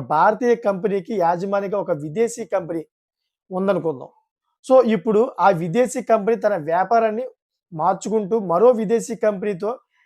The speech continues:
కలిస్తే సాంకేతికంగా భారతీయ కంపెనీ షేర్లు అవి కూడా మారిపోతాయన్నమాట. So, ప్రస్తుతం ఉన్న నిబంధనల ప్రకారం ఇలాంటి కంపెనీల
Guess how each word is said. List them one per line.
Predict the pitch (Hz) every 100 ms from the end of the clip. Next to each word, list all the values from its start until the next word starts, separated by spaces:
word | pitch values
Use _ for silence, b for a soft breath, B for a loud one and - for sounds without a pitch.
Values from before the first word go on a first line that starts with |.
| _ -
కలిస్తే | 196 190 190 196 202
సాంకేతికంగా | - 165 202 185 233 220 220 220
భారతీయ | 175 160 180 185 226
కంపెనీ | - 208 180 196
షేర్లు | 170 196 208 196 165 _ _ _ _ _ -
అవి | 165 196 208
కూడా | 220
మారిపోతాయన్నమాట. | 214 175 180 175 175 156 139 - _ _ _ _
So, | 247
ప్రస్తుతం | - 185 170 190 240
ఉన్న | 226 214 185 -
నిబంధనల | 165 165 208 214 202
ప్రకారం | 196 185 185 220 -
ఇలాంటి | 175 190 185 190 -
కంపెనీల | 180 175 214 220